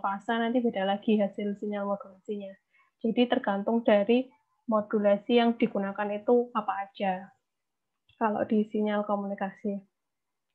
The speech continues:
Biasanya kalau misal B P S K, binary fase,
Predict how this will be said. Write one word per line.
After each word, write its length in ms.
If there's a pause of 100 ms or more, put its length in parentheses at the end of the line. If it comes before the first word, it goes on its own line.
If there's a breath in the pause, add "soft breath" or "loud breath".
(220)
Biasanya 400
kalau 240
misal 640 (400)
B 80
P 160
S 240
K, 400
binary 480
fase, 640